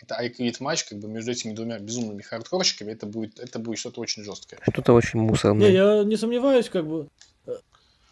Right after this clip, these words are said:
Speaker 1: Ну, ну да, это будет, как бы, такой си си дабл ю, безусловно.
Speaker 3: Но у меня нет вот этого вот хайпа внутреннего на этот самый, на, на, на
Speaker 1: Ну,
Speaker 3: этот
Speaker 1: видишь,
Speaker 3: матч.
Speaker 1: ты, ты Динамит не смотришь, как бы, последний, так ты, как бы, по обзорам больше,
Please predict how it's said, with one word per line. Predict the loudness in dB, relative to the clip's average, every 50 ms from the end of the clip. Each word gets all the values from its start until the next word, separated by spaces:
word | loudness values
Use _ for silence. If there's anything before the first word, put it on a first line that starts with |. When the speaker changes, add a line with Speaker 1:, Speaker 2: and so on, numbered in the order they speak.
| _ _ _ _ _ _ _ _ _ -6
Speaker 1:
Ну, | -2 0 0 0 0 -4
ну | -8 -4 -2 0 2 2 0
да, | 0 4 8 8 8 8 8
это | 4 -2 -2
будет, | 0 0 0 0
как | 0 0 0 0
бы, | -2 -4
такой | -4 -4 -4 -2 -4 -4
си | -4 -4 -4
си | -4
дабл | -2 -2 -2 -2 -2 -6
ю, | -6 -8
безусловно. | -10 -10 -10 -12 -12 -14 -16 -18 -20 -20 _ _ -6
Speaker 3:
Но | 0 2 4
у | 4
меня | 4 4 4
нет | 4 4 4 4
вот | 4 4 4
этого | 4 4 4 2 2
вот | 2 0
хайпа | -2 0 2 2 2 2 0 -2
внутреннего | -2 -2 -4 -6 -4 -6 -6 -6 -6 -6 -6 -6
на | -4 -4 -4
этот | -4 -4 -6 -10
самый, | -12 -12 -12 -12 -12 -14 -16 -16
на, | -14 -12 -10 -10 -8 -8 -10 -10 -12 -14 -16 -18 -20 _ _ _ _ _ _ _ _ _ -20 -20 -16 -14
на, | -12 -10 -10 -8 -8 -8 -6 -6
на | -2 2
Speaker 1:
Ну, | 2 4 4
Speaker 3:
этот | 4 4 2
Speaker 1:
видишь, | 0 2 0 -2
Speaker 3:
матч. | -2 -2
Speaker 1:
ты, | -2 -2 -2 -4 -8 _ _ _ _ _ _
ты | -2 -2
Динамит | 0 0 2 2 2 2 2 0 0 -2 -2
не | -4 -4 -2 -2 -2
смотришь, | -4 -4 -4 -6 -8 -8 -8 -10 -10 -10
как | -10 -10 -12
бы, | -12 -14
последний, | -10 -8 -6 -6 -6 -6 -8 -10 -12 -14
так | -12 -12 -14 -14
ты, | _ -20 -20
как | -20 -18 -16
бы, | -16 -16 -16 -14
по | _ -4 -4 -2
обзорам | -2 -4 -6 -6 -8 -8 -10 -12
больше, | -14 -12 -12 -12 -12 -12